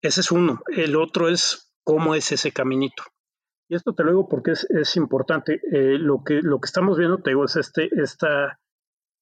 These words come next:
este camino a un nuevo equilibrio. Eh, y, eh, eso, eso es lo que, lo que queremos, uno, detectar, o sea, saber que ya no estamos dirigiendo a otro equilibrio,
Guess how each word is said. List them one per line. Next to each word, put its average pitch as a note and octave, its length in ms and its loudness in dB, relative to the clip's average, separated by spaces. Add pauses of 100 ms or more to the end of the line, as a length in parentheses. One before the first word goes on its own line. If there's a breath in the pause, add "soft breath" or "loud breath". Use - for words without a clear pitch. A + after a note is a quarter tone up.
este E3 320 -2
camino D#3+ 420 2
a D3 60 0
un D3+ 120 2
nuevo D3 200 2
equilibrio. D3+ 480 -2 (1040)
Eh, D3+ 340 2
y, F3 420 0
eh, B2+ 500 2 (1700)
eso, F3 380 0
eso F3 280 0
es C3+ 60 0
lo C#3+ 200 2
que, D#3+ 160 -2
lo C#3 160 0
que C3 120 -4
queremos, D3+ 460 -2
uno, A#3 400 2
detectar, C#3 580 -4
o C#3+ 100 -6
sea, C3+ 160 -2
saber D3 380 -2 (580 loud breath)
que C#3+ 120 -2
ya D#3+ 160 0
no G3+ 100 2
estamos F3 400 0
dirigiendo C#3+ 520 0
a C#3 40 2
otro C#3+ 240 0
equilibrio, C3+ 520 -2